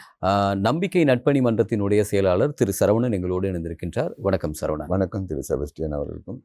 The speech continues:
Speaker 2: ஆதவன் டி விக்கும் வணக்கத்தை தெரிவித்துக் கொள்கிறேன்.
Speaker 1: திரு சரவணன் அவர்களே, அ,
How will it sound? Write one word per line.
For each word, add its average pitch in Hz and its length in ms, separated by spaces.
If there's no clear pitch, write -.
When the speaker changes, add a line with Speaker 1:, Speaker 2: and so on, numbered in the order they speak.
Speaker 2:
ஆதவன் 101 380
டி 95 100
விக்கும் 87 320
வணக்கத்தை 78 420
தெரிவித்துக் 69 340
கொள்கிறேன். - 260
Speaker 1:
திரு 127 160
சரவணன் 127 420
அவர்களே, 120 460
அ, 92 340